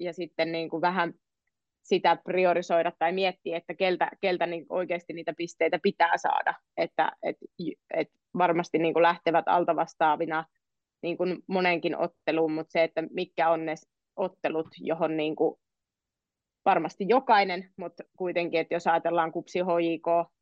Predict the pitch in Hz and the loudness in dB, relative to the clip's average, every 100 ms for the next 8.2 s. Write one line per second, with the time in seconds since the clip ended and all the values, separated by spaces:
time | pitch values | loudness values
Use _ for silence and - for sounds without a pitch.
0 | _ 180 175 175 - _ _ - 170 165 | _ -10 -8 -8 -10 _ _ -2 0 0
1 | 170 - 196 196 190 - 170 175 - - | -4 0 2 2 2 -2 -2 -2 -6 -8
2 | 165 - - _ _ _ - 185 170 170 | -8 -8 -18 _ _ _ 2 4 4 4
3 | 165 170 165 165 170 170 170 170 170 170 | 2 4 4 6 4 0 -4 -2 -2 -2
4 | - 160 165 - 170 165 - 165 - 160 | -6 -4 -4 0 0 2 0 -4 -2 -4
5 | - 190 208 214 185 - - 185 180 175 | 0 0 2 2 0 -6 0 2 2 -2
6 | 175 180 170 - 165 160 160 - 165 160 | -4 -6 -6 -10 -10 -8 -8 -8 -8 0
7 | 165 165 156 160 170 170 - - - - | 2 2 0 0 -2 -2 -6 -10 -6 -8
8 | - 160 | -4 -4